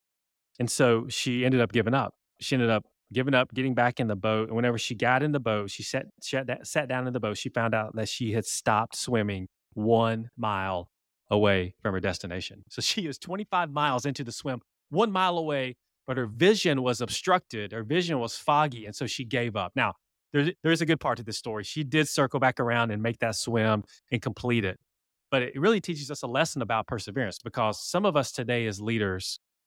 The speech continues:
individually in our own growth as a leader, with our teams, with our organization, we are one mile from success. We are twenty-five miles in, we are one mile from success, and there's the temptation to give up. But great leaders persevere.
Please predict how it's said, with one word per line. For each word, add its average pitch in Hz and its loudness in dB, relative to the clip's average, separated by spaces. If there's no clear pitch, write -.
individually 147 2
in 139 0
our 113 0
own 120 0
growth 120 2
as 120 0
a 123 -2
leader, 120 0
with 117 2
our 101 4
teams, 127 2
with 120 -2
our 107 0
organization, 113 0
we 131 2
are 117 4
one 110 0
mile 107 4
from 98 -8
success. - -8
We 117 -4
are 107 -6
twenty-five 139 -2
miles 120 -6
in, 107 -10
we 101 -12
are 95 -8
one 131 0
mile 131 4
from 120 -8
success, 107 -4
and 123 2
there's 110 2
the 113 0
temptation 123 2
to 104 0
give 104 2
up. 95 2
But 117 0
great 196 4
leaders 160 2
persevere. 113 -20